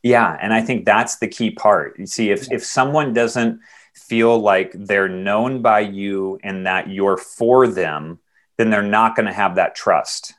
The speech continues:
And so that you've got, your employees need to, you need to make sure that you know your employees and that they know that you're for them. And then accountability conversations, from my experience, become much easier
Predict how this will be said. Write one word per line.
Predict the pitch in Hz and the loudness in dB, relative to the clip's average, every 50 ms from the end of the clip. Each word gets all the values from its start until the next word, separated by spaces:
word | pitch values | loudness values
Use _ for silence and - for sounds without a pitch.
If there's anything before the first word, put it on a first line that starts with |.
| _ _ | _ _
And | - 101 95 90 | -6 -6 -4 -6
so | - - 110 101 95 | -4 -2 0 0 2
that | 92 98 98 - | 0 0 -2 -2
you've | 107 104 101 95 | -4 -6 -8 -2
got, | - 113 104 107 113 - 110 | 0 4 4 4 4 2 0
your | 104 104 104 | 0 0 0
employees | 101 101 - - 123 135 147 151 147 131 113 - | -2 -4 -4 -2 0 2 2 0 -2 -4 -4 -6
need | 104 101 107 113 127 127 | -6 -4 -4 -4 -4 -4
to, | - 123 120 117 - 110 | -6 -6 -6 -8 -8 -10
you | 110 107 113 131 147 | -6 -4 -4 -4 -2
need | 147 143 139 120 | -4 -4 -4 -4
to | 120 | -2
make | 117 117 107 | -2 -4 -4
sure | - - 127 117 | 0 0 2 2
that | 107 101 | 2 -2
you | 95 98 95 | -4 -6 -6
know | 92 90 90 98 110 | -6 -2 0 2 4
your | 127 135 143 143 143 | 4 4 2 0 -2
employees | 143 139 131 - 139 131 123 123 123 120 117 113 - | -2 -4 -4 -4 -2 0 0 0 0 -2 -6 -8 -10
and | - 101 98 | -8 -6 -4
that | 98 87 - 101 | -6 -6 -4 -4
they | 104 107 113 123 | -2 0 0 0
know | 127 127 113 107 104 101 | 0 0 0 0 0 0
that | 101 98 - | 0 -2 -2
you're | 95 92 90 | -2 -4 -4
for | - - - 104 104 104 | -4 -2 0 2 2 2
them. | 95 92 85 82 82 85 - | 0 -2 -6 -8 -10 -10 -8
And | 107 107 110 127 | -6 -6 -4 -2
then | 160 185 | -2 -2
accountability | 175 - - - 131 123 117 104 95 104 113 131 135 139 | -2 -4 -4 -2 -2 -2 0 0 0 0 2 2 0 0
conversations, | 135 - 131 131 131 131 131 - 139 131 131 - - 147 147 147 - | -2 -2 -2 -2 -2 -2 -2 0 0 -2 -2 -2 -4 -6 -8 -6 -6
from | - 110 98 95 | -4 -4 -4 -2
my | 95 98 113 135 | 0 2 4 4
experience, | 147 127 - - - 110 92 90 90 85 | 4 2 0 -2 -2 -2 -2 -2 -4 -6
become | - 104 92 - 98 92 92 92 95 | -10 -10 -6 -6 -4 -4 -4 -2 2
much | 98 107 110 110 - - | 4 4 4 4 0 -4
easier | 104 92 90 85 - 82 69 69 65 71 - | -6 -6 -6 -6 -8 -8 -8 -8 -8 -10 -12